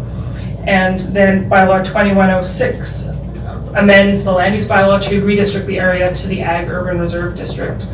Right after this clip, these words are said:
which is what the area structure plan calls for as the holding district until future subdivision and development, because the plan does provide for some flexibility. So exactly which land use district is appropriate for future development is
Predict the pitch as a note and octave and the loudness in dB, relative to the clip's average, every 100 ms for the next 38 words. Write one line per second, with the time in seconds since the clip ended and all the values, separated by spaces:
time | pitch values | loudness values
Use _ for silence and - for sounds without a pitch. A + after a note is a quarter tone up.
0 | - - - F#3+ - G3 F3+ - G3 - | -10 -8 -6 -6 -4 -4 -4 0 0 0
1 | - F#3+ F#3 F3 F3 F#3 F#3+ F#3+ F#3 E3 | -2 -2 0 -2 -2 -4 -6 -4 -4 -4
2 | - F3+ F#3 - F3 F#3+ - - - - | -4 -4 -4 -4 -2 -2 -2 -8 -10 -8
3 | - F3 E3+ - F#3 F#3 G3+ G3 F#3+ F#3+ | -4 -2 -2 -4 -4 -2 0 0 0 -2
4 | F3+ - E3+ - F#3 F3+ - G3 F3+ F3+ | -2 -4 -4 -4 -4 -4 -4 -2 -2 -2
5 | F3 G3+ F#3 - F#3 F3 F3 E3+ E3+ E3+ | -4 -4 -4 -4 -6 -6 -6 -4 -2 -2
6 | E3 - D#3+ - - - - - F#3+ F3 | -4 -4 -4 -6 -6 -8 -6 -6 -4 -4
7 | F#3 - - F#3+ F3+ F3+ F3+ G3 F3+ E3+ | -4 -6 -4 -2 0 0 -2 0 2 2
8 | E3+ F#3 D#3+ E3+ F3+ - F#3 A3 C4+ D#4+ | 0 -4 -6 -6 -4 -4 -4 -2 -2 -2
9 | D#4+ - - E3 - - F3+ F3 F#3 F#3+ | -4 -6 -8 -8 -8 -6 -6 -4 -2 -2
10 | F#3+ F#3+ F#3 F#3 - F#3 F#3 F3+ F3 F3 | -2 -2 -2 -4 -4 -6 -6 -4 -6 -6
11 | - E3+ F3 E3 E3 E3+ F3+ F3 F3 F3 | -6 -8 -6 -6 -6 -4 -4 -4 -2 -4
12 | F#3 F3 F#3+ G3 E3+ F3 F#3+ G3 F#3+ F#3+ | -6 -6 -6 -4 -4 -2 0 0 -2 -2
13 | F#3 E3+ | -4 -6